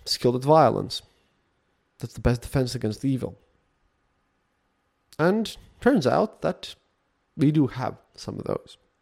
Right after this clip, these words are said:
So yeah, instead of mourning, which I've done a lot and will do after I get to reminisce about, reminisce about all the situation.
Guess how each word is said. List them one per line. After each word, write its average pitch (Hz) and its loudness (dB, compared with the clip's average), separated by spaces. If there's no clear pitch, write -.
So - 6
yeah, 202 6
instead 143 2
of 123 -2
mourning, 151 4
which - -2
I've 262 4
done 156 8
a 117 4
lot 127 6
and 117 2
will 127 8
do 120 2
after 113 -2
I 104 0
get 110 -4
to 113 -6
reminisce 113 -2
about, 113 -2
reminisce 123 2
about 113 0
all 113 0
the 120 -8
situation. 120 -6